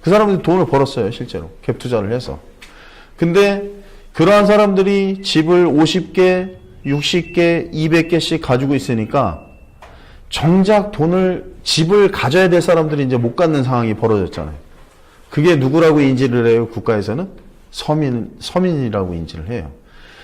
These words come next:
정작 집이 필요한 사람들은 서민인데 먹고 살 만한 투기꾼들이 이렇게 갭 투자를 하기 위해서 여러 채를 소유하니까 집이 모자란 거 아니냐. 그리고 너들이 담합해서 집값을 자꾸 올리는 거 아니냐 이거죠.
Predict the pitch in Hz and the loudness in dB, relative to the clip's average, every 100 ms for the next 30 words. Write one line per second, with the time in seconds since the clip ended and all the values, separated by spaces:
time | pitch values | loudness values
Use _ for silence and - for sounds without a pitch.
0 | - - - 202 202 - 214 156 175 180 | -18 -8 0 2 2 0 -2 -2 -2 -2
1 | 220 208 202 180 180 170 151 151 180 190 | 0 2 2 2 0 0 0 0 0 2
2 | 160 127 131 139 80 - - - - 110 | 2 2 2 2 -2 -10 -20 -20 -12 0
3 | 135 139 202 190 202 202 202 190 190 226 | 0 0 -2 0 0 2 0 -2 -4 -4
4 | 233 226 220 190 180 185 165 165 190 202 | -6 -4 -4 -2 -2 -2 -4 -2 -2 0
5 | 190 - 127 - 165 175 180 165 165 147 | -2 -2 -6 -4 -2 0 2 0 0 0
6 | 139 117 147 185 - 190 180 190 180 165 | -2 -4 -2 -4 -2 -2 0 2 4 4
7 | 139 135 190 202 - - - - 156 160 | 0 0 2 2 -2 -14 -6 -2 0 2
8 | 123 135 135 123 92 82 80 95 - - | 2 2 0 -2 -4 -6 -10 -14 -20 -20
9 | - - - - 156 196 196 170 123 139 | -20 -20 -14 -2 2 4 4 4 4 4
10 | 180 196 185 143 156 160 165 165 170 143 | 4 2 2 2 0 0 -2 -2 -4 -2
11 | - 160 156 - - 139 120 139 147 139 | -2 -4 -6 -8 -4 -2 0 0 -2 -2
12 | 95 92 87 73 69 | -4 -4 -6 -10 -14